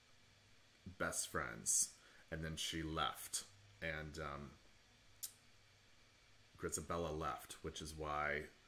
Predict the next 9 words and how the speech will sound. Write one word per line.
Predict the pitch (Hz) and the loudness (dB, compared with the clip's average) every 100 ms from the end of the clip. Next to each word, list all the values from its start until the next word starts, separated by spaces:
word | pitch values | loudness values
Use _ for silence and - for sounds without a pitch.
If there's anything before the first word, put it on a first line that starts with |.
| - - | -20 -6
when | 80 | -2
they | 78 | -2
come | - 78 71 | -2 -6 -2
back, | 71 80 71 - - | 6 6 6 2 -2
there's | 73 - | -2 -2
this | 73 - - | -2 -4 0
attitude | 73 73 - 71 62 64 - - - - - - - | 0 0 -2 -2 -2 -4 -10 -16 -20 -20 -20 -20 -14
about | - 71 62 62 | -8 -6 -4 -4
it. | - - | -6 -6